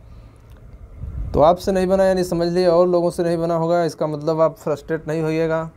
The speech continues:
और ये थोड़ा टफ सीट का हम क्वेश्चन लिए हैं, जो शिफ्ट है, जो टफ शिफ्ट आया था, उसमें। और यदि इसमें आप सेवेंटी, सेवेंटी, सेवेंटी फ़ाइव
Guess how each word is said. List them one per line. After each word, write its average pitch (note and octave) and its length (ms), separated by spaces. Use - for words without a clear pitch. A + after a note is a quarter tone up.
और C3+ 160
ये E3 80
थोड़ा E3 240
टफ G3+ 400
सीट D#3 360
का D#3 120
हम D3 160
क्वेश्चन C#3 360
लिए D#3 180
हैं, D3+ 300
जो C3 400
शिफ्ट D#3 400
है, D#3 300
जो C3 100
टफ D#3+ 460
शिफ्ट D3 220
आया D3 200
था, D3+ 140
उसमें। D3+ 440
और C3 160
यदि D#3 340
इसमें D#3+ 300
आप D#3+ 140
सेवेंटी, F#3 720
सेवेंटी, D#3+ 540
सेवेंटी D#3+ 400
फ़ाइव E3+ 320